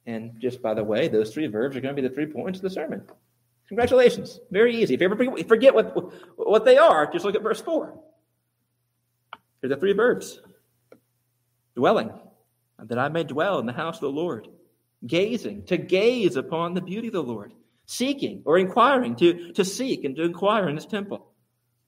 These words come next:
Dwell, gaze, seek. So let's look first at dwelling, verse four. He says, "He-, here's the one thing I ask of God, the one thing of God,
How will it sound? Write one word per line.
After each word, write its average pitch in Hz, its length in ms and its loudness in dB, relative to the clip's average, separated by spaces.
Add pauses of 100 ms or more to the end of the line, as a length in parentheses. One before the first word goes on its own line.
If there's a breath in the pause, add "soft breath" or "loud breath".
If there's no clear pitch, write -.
(300)
Dwell, 131 440 -2
gaze, 123 460 -4
seek. - 420 -12 (380)
So 208 120 -8
let's 226 140 -6
look 208 160 -6
first 196 180 0
at 180 80 -10
dwelling, 160 320 -2
verse 143 220 -4
four. 139 280 -4 (480)
He 180 60 -8
says, 185 240 -6
"He-, 160 320 0
here's 226 240 -4
the 208 80 -2
one 226 320 -8
thing 220 140 -6
I 214 180 -10
ask 208 140 -12
of 196 140 -14
God, 190 280 -10 (480)
the 160 120 -2
one 262 320 -4
thing 254 160 0
of 196 120 -4
God, 226 340 -2